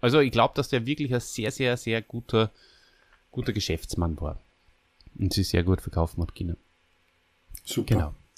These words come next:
Speaker 1: So, ja, das war's eigentlich
Speaker 2: Freut
Speaker 1: schon
Speaker 2: mich
Speaker 1: wieder
Speaker 2: viel.
Speaker 1: irgendwie, äh, zu seiner Wrestling-Karriere. Also er hat dann, also bis, bis Mitte der neunziger oder so, hat er, glaub ich, gekämpft.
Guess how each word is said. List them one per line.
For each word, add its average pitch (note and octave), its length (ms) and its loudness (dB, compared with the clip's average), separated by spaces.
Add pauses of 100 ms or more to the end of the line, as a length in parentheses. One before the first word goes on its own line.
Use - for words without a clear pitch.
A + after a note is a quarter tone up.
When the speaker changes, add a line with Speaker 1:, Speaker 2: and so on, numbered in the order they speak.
(840)
Speaker 1:
So, G#3 320 8
ja, C#3 180 4
das G#2 180 0
war's D3 160 2
eigentlich G#2+ 180 6
Speaker 2:
Freut G#2 60 2
Speaker 1:
schon - 100 -2
Speaker 2:
mich F#2+ 40 2
Speaker 1:
wieder G2 80 6
Speaker 2:
viel. F#2+ 80 6 (300)
Speaker 1:
irgendwie, F#2 280 0
äh, F2+ 60 -4
zu - 120 -6
seiner F2 320 -4 (760)
Wrestling-Karriere. F2 2000 0 (120)
Also F#2 340 0 (1000)
er - 140 0
hat G2 200 4
dann, G2+ 420 4
also G#2+ 240 2
bis, - 260 -4
bis - 200 -2
Mitte A#2 220 2
der G#2+ 100 4
neunziger F2+ 460 0
oder F#2+ 120 4
so, F#2+ 280 2 (680)
hat F#2+ 120 0
er, F#2+ 60 0
glaub F2+ 180 2
ich, F2 80 0
gekämpft. F2 600 -2